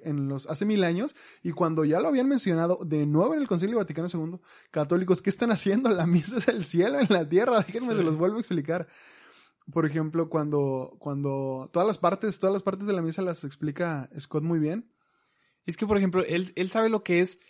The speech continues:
Speaker 2: el tener que estar buscando y el tener que estar, ¿cómo, qué voy a hablar el siguiente, el siguiente sábado? No, creo que ellos celebran sábado.
Speaker 1: Ajá.
Speaker 2: ¿Qué voy a hablar el siguiente sábado? ¿Qué les
Speaker 1: Depende,
Speaker 2: voy a
Speaker 1: depende de
Speaker 2: decir?
Speaker 1: Ujú.
Speaker 2: Este, entonces,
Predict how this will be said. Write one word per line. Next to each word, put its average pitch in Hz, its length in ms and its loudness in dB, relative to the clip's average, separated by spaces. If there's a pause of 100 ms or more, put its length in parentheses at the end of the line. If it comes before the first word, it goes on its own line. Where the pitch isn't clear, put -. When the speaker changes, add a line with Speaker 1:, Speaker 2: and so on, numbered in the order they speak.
(180)
Speaker 2:
el 165 180 -2
tener 196 300 2
que 208 100 -4
estar 190 240 -4
buscando 175 800 -2
y 143 100 -4
el 143 180 -4
tener 151 280 -4
que - 100 -18
estar, 160 340 -2
¿cómo, 165 280 -2
qué - 80 -2
voy 165 140 4
a - 20 4
hablar 165 200 4
el 165 80 0
siguiente, 160 800 -2 (400)
el 147 140 -8
siguiente 156 260 -4
sábado? 156 400 2
No, 147 180 -6
creo 151 140 -8
que 190 120 -6
ellos 175 100 -4
celebran 156 300 -4
sábado. 156 360 -4
Speaker 1:
Ajá. - 80 -20 (160)
Speaker 2:
¿Qué - 80 -6
voy 160 140 0
a - 20 2
hablar 170 160 2
el 170 80 0
siguiente 156 280 -6
sábado? 180 360 0
¿Qué 165 80 2
les 160 60 2
Speaker 1:
Depende, 156 180 4
Speaker 2:
voy 160 80 6
a 151 40 4
Speaker 1:
depende 165 180 2
de 165 60 2
Speaker 2:
decir? 175 360 2
Speaker 1:
Ujú. 139 120 -8 (180)
Speaker 2:
Este, 143 920 -6
entonces, 165 440 -2